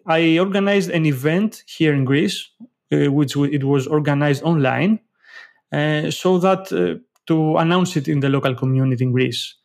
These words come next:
And I saw that there was a lot of interest from local developers. Actually, at the end of the event, we had, uh, two contributions.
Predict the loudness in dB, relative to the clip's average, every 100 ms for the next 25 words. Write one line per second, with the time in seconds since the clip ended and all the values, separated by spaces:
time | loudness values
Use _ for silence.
0 | _ _ -4 -2 -2 -2 0 0 0 0
1 | -2 0 0 4 2 0 -2 0 2 2
2 | 0 0 0 0 -2 -6 -4 -2 0 0
3 | 0 0 0 0 0 -2 -2 -2 -2 -4
4 | -6 -6 -6 -2 0 2 2 0 -6 _
5 | _ -4 -4 -4 -2 0 2 0 0 0
6 | 0 -2 -2 0 -2 0 0 0 0 0
7 | 0 2 2 2 0 -2 0 0 0 2
8 | 2 0 -6 -10 -12